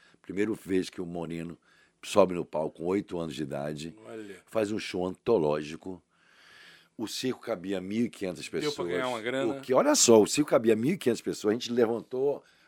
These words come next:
Speaker 1: o, a, a, a lona, tinha três mil pessoas em volta, cara. Caetano pegou o dinheiro da, do show e falou assim, "Ó, agora é de vocês, vocês tocaram essa parada."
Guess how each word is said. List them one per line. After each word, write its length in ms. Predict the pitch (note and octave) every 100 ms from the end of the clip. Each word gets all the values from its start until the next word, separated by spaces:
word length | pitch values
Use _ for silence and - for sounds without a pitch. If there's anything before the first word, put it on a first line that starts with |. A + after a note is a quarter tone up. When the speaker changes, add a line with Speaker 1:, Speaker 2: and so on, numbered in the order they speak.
| - -
Speaker 1:
o, 160 | A2 G#2+
a, 100 | F#2+
a, 360 | C2 F2 D#2+
a 40 | F2+
lona, 500 | E2+ G2 A#2 C#3 C#3+ - _ _ _
tinha 240 | - C3+ B2 -
três 320 | E3+ F3+ D3
mil 160 | B2+ C3
pessoas 460 | A#2 F#2+ - F#2+ F2+
em 60 |
volta, 420 | D#2 E2 F#2 G#2
cara. 380 | - D2 C2 A#1+ _
Caetano 460 | - B2+ A2 B2 B2
pegou 240 | A#2 G#2+
o 40 | A2+
dinheiro 260 | F2 G#2+ G#2
da, 140 | G#2
do 240 | F#2 G2 F2
show 280 | - - G2
e 20 |
falou 80 | F2+
assim, 160 | -
"Ó, 40 | D2+
agora 200 | E2 G2
é 40 |
de 100 | F2+
vocês, 340 | F#2 - F2
vocês 160 | - F2+
tocaram 320 | F2 - E2
essa 160 | D2+ D#2+
parada." 460 | D2+ B1+ G#1+ G1+